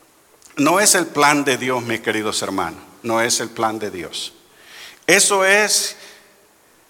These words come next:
que yo establecí mi propio criterio y yo ya no estoy de acuerdo con la directiva de aquí, con los, el ministerio de acá, y yo hago mi propia iglesia. Y implemento mis propios criterios.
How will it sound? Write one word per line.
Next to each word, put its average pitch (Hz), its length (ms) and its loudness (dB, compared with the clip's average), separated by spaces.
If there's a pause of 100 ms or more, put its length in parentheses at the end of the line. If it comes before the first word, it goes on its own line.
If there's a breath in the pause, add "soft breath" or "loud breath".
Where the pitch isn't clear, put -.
(1080 soft breath)
que 139 200 -2
yo 156 200 0
establecí 147 1200 0
mi 131 160 0
propio 160 460 0
criterio 143 640 0
y 127 120 -8
yo 131 160 0
ya 143 260 2
no 151 120 -2
estoy 143 260 -2
de 139 140 -2
acuerdo 139 640 0 (300 loud breath)
con 120 180 0
la 117 100 2
directiva 127 720 0
de 110 120 -2
aquí, 139 360 -4
con 120 220 -2
los, - 360 -6
el 120 120 0
ministerio 127 680 0
de 117 100 2
acá, 113 320 -2 (220 loud breath)
y 110 80 -6
yo 131 160 2
hago 143 300 2
mi 120 160 -6
propia 123 420 -2
iglesia. 92 500 -6 (920)
Y 147 180 4
implemento 147 720 0
mis 127 180 -4
propios 135 440 -4
criterios. 92 640 -10